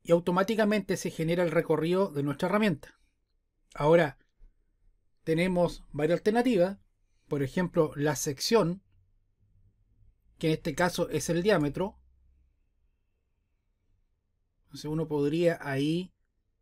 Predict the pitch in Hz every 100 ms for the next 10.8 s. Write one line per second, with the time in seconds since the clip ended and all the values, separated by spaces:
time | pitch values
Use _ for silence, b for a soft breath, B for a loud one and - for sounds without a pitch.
0 | _ - 143 131 123 - 226 143 - _
1 | _ _ _ - 135 151 151 185 175 156
2 | 147 135 - 156 165 208 139 135 190 247
3 | _ _ _ - _ _ _ _ _ _
4 | _ _ _ _ _ _ _ - _ _
5 | _ _ _ _ _ - _ _ _ -
6 | 139 127 - 147 180 220 233 220 156 190
7 | _ _ _ _ _ _ _ _ _ _
8 | _ _ _ _ _ _ - _ _ _
9 | _ _ _ _ _ _ _ _ 143 131
10 | 143 - 127 - 170 208 196 -